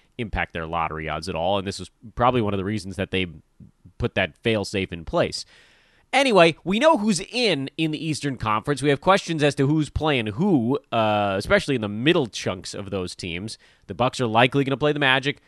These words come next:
Raptors are likely gonna play the Nets. And then Celtics are gonna play somebody out of the three seed, but the Heat, the Pacers, the Sixers, it could be any of those three.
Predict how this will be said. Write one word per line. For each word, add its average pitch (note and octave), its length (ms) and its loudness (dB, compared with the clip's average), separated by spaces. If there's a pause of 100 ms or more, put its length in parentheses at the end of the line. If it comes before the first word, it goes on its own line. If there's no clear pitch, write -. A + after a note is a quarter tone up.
(140)
Raptors A2+ 360 0
are B2+ 100 2
likely A#2 480 2
gonna C#3+ 140 0
play D3+ 160 4
the F3 100 0
Nets. D#3+ 380 2 (260)
And F3 140 -2
then E3 360 6 (160)
Celtics F3 640 2
are C#3 240 6
gonna C#3 240 0
play C#3+ 560 2
somebody E3+ 580 2 (340)
out D#3+ 160 4
of D3+ 80 0
the C#3 100 0
three F3 240 -4
seed, C3 380 -2 (440)
but B2+ 220 4 (380)
the A#2+ 100 -2
Heat, E3+ 200 -2
the B2+ 60 -8
Pacers, D#3+ 420 0
the C3 60 -4
Sixers, E3+ 460 -2
it C#3+ 80 -6
could C#3+ 160 -2
be C#3+ 160 2
any D3+ 180 2
of C3 120 0
those C3 220 0
three. C3 320 -8